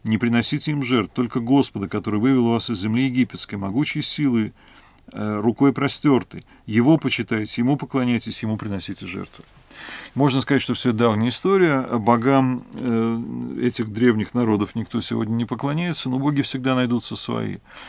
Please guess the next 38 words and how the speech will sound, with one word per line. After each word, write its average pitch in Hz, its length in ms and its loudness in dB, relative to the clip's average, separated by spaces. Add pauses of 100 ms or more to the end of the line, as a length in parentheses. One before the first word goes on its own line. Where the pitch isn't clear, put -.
(300)
Не 120 220 2
обязательно 123 440 2
их 110 80 -2
будут 113 220 -2
называть 107 300 -2
богами, 123 440 2
их 110 100 -2
будут 113 200 0
называть 104 360 -2
идеями, 120 500 4
идеологиями, 110 680 2
прекрасными 107 640 -4
какими-то 104 560 -4
идеалами, 110 540 0
там, 92 240 -12
политическими 117 640 -4
лидерами. 143 420 -2
Будут 151 220 0
поклоняться 139 600 -2 (460)
Господу 139 580 0
наравне 143 300 2
с - 140 -2
ними. 98 400 -2
И 113 100 -4
христианство 151 720 -2
или 117 320 0 (380)
любая 113 420 2
другая 139 260 2
религия 139 300 4
очень 120 240 0
легко 113 200 -2
становится 120 420 -2
подпоркой 135 600 2
для 113 220 2
какой-то 110 480 -2
идеологической 104 600 -2
конструкции. 127 640 -2
Вот, 123 220 0